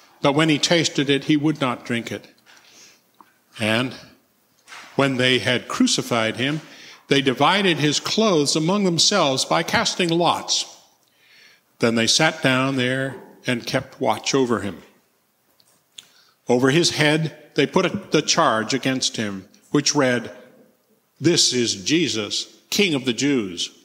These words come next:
Then two bandits were cru-, crucified with him, one on the right and one on the left.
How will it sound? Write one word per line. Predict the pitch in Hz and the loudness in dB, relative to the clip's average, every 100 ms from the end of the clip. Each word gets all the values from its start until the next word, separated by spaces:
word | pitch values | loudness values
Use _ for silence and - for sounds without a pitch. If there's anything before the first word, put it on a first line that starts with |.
| _ _ _ _ _ _ _ _ _ _ _ - - _ - | _ _ _ _ _ _ _ _ _ _ _ -20 -20 _ 0
Then | 175 202 | 0 2
two | 294 | 2
bandits | 247 208 214 139 - | 2 2 2 0 0
were | 151 | -2
cru-, | 135 - 202 190 | -2 -2 -2 -2
crucified | - 254 233 170 156 135 | 0 0 0 2 2 2
with | 127 160 202 | 0 0 0
him, | 113 104 80 80 - - - | -2 -6 -6 -14 -20 -20 -6
one | 135 139 | 0 2
on | 180 | 4
the | 160 | 4
right | 127 131 147 | 4 4 2
and | 139 127 131 127 | 0 -2 -2 -2
one | 120 131 | -2 0
on | 131 127 | 0 0
the | 123 | 0
left. | 143 107 - - | 0 -2 -4 -14